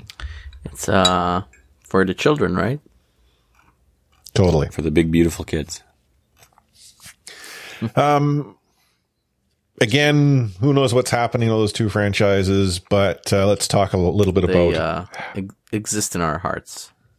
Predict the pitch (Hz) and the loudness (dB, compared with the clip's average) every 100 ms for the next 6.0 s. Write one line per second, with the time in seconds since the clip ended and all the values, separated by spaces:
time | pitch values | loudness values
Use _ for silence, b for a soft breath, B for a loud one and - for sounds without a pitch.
0 | - 113 113 - 82 - - b b b | -10 -2 0 0 -2 -4 -8 b b b
1 | 117 117 131 123 - 113 127 110 95 104 | -2 0 0 2 2 2 4 2 2 2
2 | 95 95 87 98 98 98 - 92 87 - | 2 2 2 0 0 -2 -2 -4 -4 -8
3 | - 80 78 76 76 - - - - - | -8 -2 -2 -2 -4 -4 -4 -6 -10 -14
4 | _ _ _ _ B B B B B B | _ _ _ _ B B B B B B
5 | B 98 104 123 135 131 127 131 113 101 | B 0 2 2 4 4 4 4 0 -4